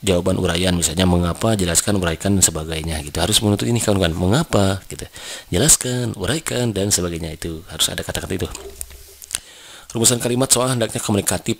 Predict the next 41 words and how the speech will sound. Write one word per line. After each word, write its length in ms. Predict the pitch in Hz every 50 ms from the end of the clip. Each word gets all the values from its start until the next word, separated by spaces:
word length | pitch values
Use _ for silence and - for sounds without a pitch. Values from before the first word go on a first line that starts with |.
| - -
hinda-, 260 | 90 87 85 82 82 78 -
sama 160 | - 90 92
kayak 320 | 90 - 92 85 - -
tadi 160 | 85 87 87 95
ya. 80 | 120 123 110 87 92
Hin-, 160 | 92 - - - - - - - - - - - - - - -
hindari 640 | - - 87 87 85 85 85 95 104 110 110 113 110
menimbulkan 480 | 101 95 90 87 85 - - 98 98
tafsiran 480 | 92 - 85 - - - 85 85 87 82
ganda, 320 | 85 80 80 80 78 -
jangan 400 | - 80 78 76 76 78 80 85
seperti 400 | - - - - - - - -
itu. 160 | - - - - - - - - - - -
Hal 160 | - 127 139 143
yang 80 | 147
menyertai 240 | 147 135 127 139 135
soal 240 | - 135 135 135 143 139
seperti 260 | 139 120 117 110 117 - -
tabel, 400 | 113 107 104 98 104 110 120 120
diagram, 560 | 113 107 101 92 90 90 92 98 107 110 110
gambar 320 | 101 87 82 85 92 98
dan 80 | 95 87
sebagainya 240 | 85 87 82 87 92 95
harus 160 | 98 98 - -
disajikan 400 | 87 - 95 87 90 95 90 -
secara 240 | - - 90 85 85 85
jelas 320 | 82 87 80 87 87 87
sama 320 | - - 82 82 82 82 -
kayak 160 | 80 80 -
tadi 160 | 90 82 87
ya. 160 | 98 123 156
Buatlah 320 | 139 98 85 - - 98 -
petunjuk 240 | 87 87 87 92 - 92
yang 80 | 90 87
jelas 240 | 85 87 90 - -
tentang 240 | 82 78 82 82
cara 160 | - 82 - 90
mengerjakan 360 | 87 85 85 85 82 82 80
soal. 180 | 85 82 85 82 82
Buat 240 | 85 87 95 - -
petunjuknya. 480 | - - 123 131 156 165 151 160 151